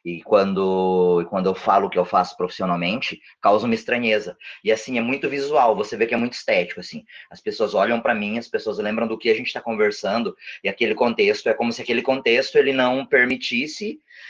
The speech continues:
é, que eu estivesse ali. Ou como se as minhas atitudes, elas não condiz-, el-, el-, elas não,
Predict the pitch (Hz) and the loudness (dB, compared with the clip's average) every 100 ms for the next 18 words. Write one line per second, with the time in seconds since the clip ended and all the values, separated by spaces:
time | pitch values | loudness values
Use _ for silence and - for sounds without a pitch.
0 | - - 127 131 131 127 127 127 123 123 | -10 2 6 6 6 6 6 4 4 4
1 | 123 120 117 139 131 135 160 139 131 - | 4 2 2 2 2 0 0 2 2 0
2 | 165 131 123 _ _ - 104 120 120 117 | -2 -4 -8 _ _ -2 0 0 -2 -4
3 | 131 117 113 120 139 151 147 - 127 120 | -2 0 0 -2 0 -2 -4 -8 -10 0
4 | 139 127 123 139 160 147 135 110 107 110 | 0 2 -2 -4 -6 -6 -8 -12 -16 -2
5 | 107 - 107 - 104 107 107 113 160 | 0 2 0 0 0 0 0 -2 -2